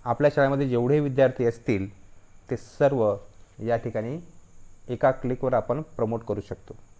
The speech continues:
तर अशा प्रकारे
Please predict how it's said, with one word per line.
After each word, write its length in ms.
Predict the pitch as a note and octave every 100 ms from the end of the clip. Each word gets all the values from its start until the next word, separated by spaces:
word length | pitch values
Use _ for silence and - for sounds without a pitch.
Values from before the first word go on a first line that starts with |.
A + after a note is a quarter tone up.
| - - - - - - - - _ - - - - - - - - - -
तर 80 | C3
अशा 200 | C3+ D#3+
प्रकारे 440 | D#3 D#3 D3 A2